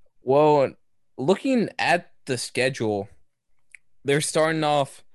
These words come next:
week one against the Chargers, against what a lot of people are saying are, is a, an early M V P candidate in Justin Herbert.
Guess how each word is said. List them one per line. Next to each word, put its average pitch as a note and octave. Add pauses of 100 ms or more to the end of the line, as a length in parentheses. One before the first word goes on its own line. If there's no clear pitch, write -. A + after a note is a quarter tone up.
(400)
week C#3
one C#3+
against C3
the B2
Chargers, C3
against A2+ (1300)
what C#3
a C3
lot B2
of D#3+
people D#3
are B2+
saying C3
are, A2
is B2
a, A2
an A2+
early C#3
M B2
V B2
P B2
candidate A2
in G#2
Justin A2+
Herbert. G#2+